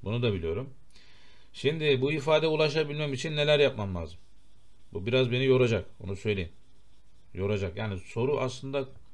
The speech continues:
zor değil ama yorucu bir soru, uğraştırıcı bir soru. Şimdi bakın, iki küp toplamını açmam gerekiyor. Hemen o, o konuyu bilmem lazım. İki küp toplama. İki küp toplamını nasıl açıyordum?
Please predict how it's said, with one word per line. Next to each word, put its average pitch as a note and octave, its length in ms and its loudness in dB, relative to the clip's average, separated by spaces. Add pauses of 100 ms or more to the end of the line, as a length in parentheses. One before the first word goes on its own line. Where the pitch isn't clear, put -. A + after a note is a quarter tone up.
(340)
zor B2+ 280 4
değil C#3+ 200 -2
ama B2+ 140 -2
yorucu B2 400 4
bir G2 40 -6
soru, F#2+ 380 -4
uğraştırıcı A2+ 520 -4
bir F2+ 60 -6
soru. D#2+ 260 -10 (1080)
Şimdi E3 260 0
bakın, E3+ 280 2 (560)
iki C3 260 -4
küp F#3 260 -2
toplamını D#3+ 460 2
açmam D3+ 360 2
gerekiyor. A#2 500 0 (1000)
Hemen C3 360 -2 (720)
o, G2 160 -4
o A2 260 -4
konuyu B2 260 0
bilmem C3+ 320 0
lazım. E2+ 320 -2
İki - 200 -8
küp B2+ 240 0
toplama. G#2 480 -2 (1500)
İki F#2+ 220 -10
küp - 220 -8
toplamını A2+ 420 -2
nasıl C3 240 0
açıyordum? E2 340 -6